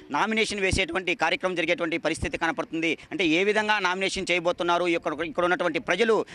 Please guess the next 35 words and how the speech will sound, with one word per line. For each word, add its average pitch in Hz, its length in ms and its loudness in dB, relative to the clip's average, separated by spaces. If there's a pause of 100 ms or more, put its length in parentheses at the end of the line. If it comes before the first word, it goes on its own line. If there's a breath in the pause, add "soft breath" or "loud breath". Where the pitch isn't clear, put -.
(120 loud breath)
తనను 170 120 2
ఏ 165 140 4
విధంగా 220 260 2
ఆదరిస్తున్నారో 185 460 -2
తెలుసుకునేటువంటి 170 460 -2
ప్రయత్నం 180 320 0
మనం 160 220 0
చేద్దాం. 165 220 2 (300 loud breath)
సార్ 160 200 2
చెప్పండి 170 260 -4
ప్రవీణ్ 160 280 -2
గారు, 156 300 -2 (160 loud breath)
అంటే 147 180 0
ఇప్పటి 180 240 0
వరకు 185 260 0
కూడా 180 260 2 (200)
జనసేన, 160 580 2
జనసేనలో 160 500 -2
మొదటి 151 300 -2
నుంచి 156 140 -6
కూడా 156 240 0 (200 loud breath)
ప్రత్యేకించి 175 380 -4
కార్యక్రమాలు 156 560 -2
చేసేటువంటి 139 300 -6
పరిస్థితి 147 320 -6
కనపడుతుంది. 147 340 -4
ఈ 151 140 0
నేపథ్యంలో 170 480 -2
పవన్ 160 260 -2
కళ్యాణ్ 160 240 0
మీ 151 200 -4
యొక్క 147 180 -2
సేవలను 175 320 0
గుర్తించి 156 380 -8
కూడా 160 200 0